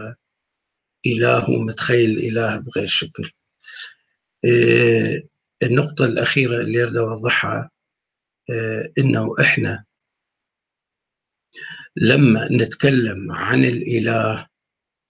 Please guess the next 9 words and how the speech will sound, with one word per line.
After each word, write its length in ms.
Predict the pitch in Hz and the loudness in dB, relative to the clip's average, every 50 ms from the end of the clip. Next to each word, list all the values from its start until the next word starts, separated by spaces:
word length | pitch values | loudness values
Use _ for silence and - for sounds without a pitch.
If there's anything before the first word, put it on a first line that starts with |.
| _ _ _ _ _ _ _ _ _ _ _ _ _ _ _ _ _ _ - 160 | _ _ _ _ _ _ _ _ _ _ _ _ _ _ _ _ _ _ -8 -8
نتكلم 840 | - - - - - 135 123 127 127 120 120 120 117 120 117 113 110 | -8 -8 -8 -2 0 2 2 4 4 2 2 2 0 0 -2 -4 -4
على 380 | 101 101 101 107 123 127 123 | -4 -4 -2 0 2 2 2
أفكار 680 | 123 117 110 117 113 - - - - - 127 120 120 117 | 2 0 -2 -4 -6 -8 -10 -8 -4 -2 0 0 0 -2
المسلمين، 760 | 117 107 110 110 - - - - - - 98 95 98 104 - _ _ _ _ _ _ _ _ _ _ _ _ _ _ _ _ _ _ _ _ _ _ _ | -2 -4 -4 -4 -4 -4 -6 -6 -6 -8 -8 -8 -8 -10 -12 _ _ _ _ _ _ _ _ _ _ _ _ _ _ _ _ _ _ _ _ _ _ _
فنقول: 680 | - 120 113 120 120 - - 143 139 127 110 95 - - _ _ _ _ _ _ _ _ _ _ _ _ _ _ _ _ _ _ _ _ - _ _ _ _ _ _ _ _ _ _ _ _ _ _ - | -2 0 0 0 -2 0 2 4 4 4 4 0 -6 -14 _ _ _ _ _ _ _ _ _ _ _ _ _ _ _ _ _ _ _ _ -20 _ _ _ _ _ _ _ _ _ _ _ _ _ _ -2
"إذا 240 | 135 120 123 120 | -2 0 2 0
الإله 640 | 117 - - 120 120 120 117 127 127 120 107 - - - _ _ _ _ _ | 0 -2 -4 -4 -2 0 2 2 2 2 0 -2 -8 -14 _ _ _ _ _
كان 380 | - 143 123 127 123 123 123 117 | -4 0 0 2 2 2 2 0
موجودًا، 640 | 117 113 113 110 101 113 120 117 110 - 104 - | 0 0 -2 -2 -2 -2 -2 -2 -2 -4 -8 -12